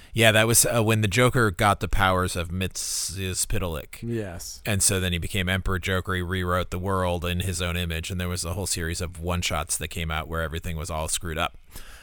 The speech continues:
Speaker 1: But the way they killed him, or way they got rid of him, was that they murdered, or no. I'm, he, the Joker killed Multi-Man a bunch of times until he got the power that he wanted him to have.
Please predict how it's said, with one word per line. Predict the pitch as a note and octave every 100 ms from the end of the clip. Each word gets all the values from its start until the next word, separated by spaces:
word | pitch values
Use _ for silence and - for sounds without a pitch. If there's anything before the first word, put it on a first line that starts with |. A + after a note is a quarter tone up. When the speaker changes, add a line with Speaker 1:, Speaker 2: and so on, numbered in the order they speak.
| - -
Speaker 1:
But | G2 F2+ D2+ - -
the | F#2
way | G2 F2+
they | E2+
killed | - C3 C3+ G2
him, | F2 F2 G#2+ C#3+ -
or | A2 G2+
way | G2+
they | F2+
got | E2+ G2 F2+
rid | G2+
of | F#2 D#2
him, | D2+ E2
was | F2 G2
that | G2 F2
they | E2 F2
murdered, | E2 G2 G2 G#2 G#2 F#2+ - - -
or | C3+
no. | C3 C3 A2 F2+ F2 - - - - - - _ - - - - - -
I'm, | G#2 G2+ G#2 - - - - - - - _ _ - _ - - - - - -
he, | - - - - - _ - - - - - - - - - - - - - _ - - - - - -
the | A2+ A#2
Joker | G2+ - C#3 E3 D#3+
killed | - - A2 F#2+
Multi-Man | E2+ F2 - E2+ D#2+ E2
a |
bunch | E2+ E2+
of | -
times | F#2+ F2 F2 G2
until | F2 G2+
he | F#2 G#2
got | G2 F#2
the | F#2+
power | - G2 F#2 F2+
that | D#2
he | D#2
wanted | D#2+ D#2+ E2
him | D2+ C2
to |
have. | - D2 G#1 - C#3